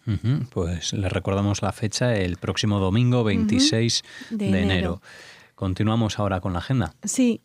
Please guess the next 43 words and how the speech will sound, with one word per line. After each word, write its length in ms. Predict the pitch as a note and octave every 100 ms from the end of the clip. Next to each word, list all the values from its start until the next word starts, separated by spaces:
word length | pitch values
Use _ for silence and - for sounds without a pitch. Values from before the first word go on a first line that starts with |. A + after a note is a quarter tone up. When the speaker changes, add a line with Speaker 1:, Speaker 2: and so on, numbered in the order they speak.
| -
Speaker 2:
eh, 420 | A#3 A3+ A3 G#3+
también 500 | G#3 G3 G3+ A#3 G#3+
hablamos 420 | G3+ G3+ G3 G3+
de, 400 | G3+ G#3 G3 G3 G3
de 140 | A3
Shoah, 320 | - G#3+ A3+
en 100 | B3+
este 180 | A#2 A2
Speaker 1:
Ujú. 100 | G#2+
Speaker 2:
caso 180 | A2 A#3+
de 100 | G#3
un 100 | G3+
testimonio 640 | A3 - A3+ G#3+ B3+ C#4+
del 200 | A3+ G#3
de 280 | G3+ G3 F#3+
Charlotte 440 | - A3 G#3+ G#3+
Delvaux. 480 | G3 G3+ F#3+ A#3+ D#4+ _ - - - -
Ella 260 | A3+ A3+ A3+
narró, 300 | G#3+ G#3+ A3+
"En 100 | A3+
Ninguno 360 | A3 G#3+ A#3+ A#3+
de 100 | A#3
nosotros 440 | A#3 A#3+ B3 A#3+
volverá 400 | A#3 A#3+ A#3+ A#3+
la 80 | B3
experiencia 640 | A#3+ A#3 A#3 A3+ A3+ A#3
femenina 640 | C4 B3 A#3 A3+ B3 B3+
en 120 | A3 G3+
los 140 | G3
campos 380 | G3+ F#3+ G3+ G3
nazis". 520 | B3 C#4 A#3 G#3 -
Es 200 | G#3 -
un 120 | G#3+
testimonio 500 | G#3 G3 G#3 G3+ G3
excepcional 600 | G3 G#3 - G3+ G3+ G3+ - - - _
que 120 | A3+
destaca 400 | G#3 - G#3 A3
además 340 | G#3 G#3 G#3+
por 160 | - A3
su 160 | - G3
gran 260 | G3+ G#3+
valor 340 | G3+ F#3+ G3+ A3+
literario. 680 | G#3+ G3 F#3 F#3 F3 E3+